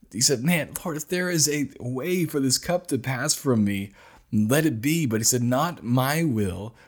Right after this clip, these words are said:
but thine be done." He prayed for God's will and God's will alone. George Mueller, he was a man mighty in prayer,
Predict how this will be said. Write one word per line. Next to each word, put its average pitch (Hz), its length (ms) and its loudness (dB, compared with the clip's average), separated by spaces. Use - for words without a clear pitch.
but 120 340 2
thine 120 540 0
be 104 140 2
done." 95 460 -4
He 127 160 6
prayed 151 600 2
for 120 180 2
God's 123 460 2
will 120 260 0
and 110 120 0
God's 110 280 0
will 104 200 -2
alone. 95 440 -6
George 135 420 4
Mueller, 127 520 2
he 170 160 0
was 175 200 2
a 139 80 4
man 127 360 2
mighty 131 380 0
in 107 260 -2
prayer, 101 480 -2